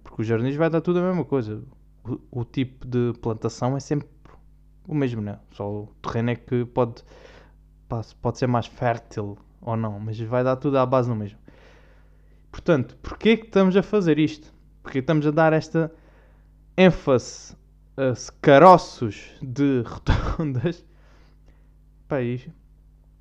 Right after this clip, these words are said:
não sei, acho sempre, acho sempre um trabalho por-, estranho, porque como é que eu me candidato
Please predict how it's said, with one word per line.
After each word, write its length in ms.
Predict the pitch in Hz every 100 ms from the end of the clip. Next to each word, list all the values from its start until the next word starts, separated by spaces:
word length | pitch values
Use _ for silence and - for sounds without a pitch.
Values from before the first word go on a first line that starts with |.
| - -
não 120 | 123
sei, 220 | 113 120
acho 160 | 110 -
sempre, 300 | 123 117 - _ _ -
acho 240 | 123 120 -
sempre 260 | 131 131
um 100 | 135
trabalho 480 | 127 127 123 123 -
por-, 160 | - - _ - _
estranho, 420 | - - - 135 135 -
porque 220 | 135 131
como 260 | - 151 160
é 40 |
que 120 | 156 165
eu 60 |
me 120 | 156
candidato 640 | 147 156 143 135 135 135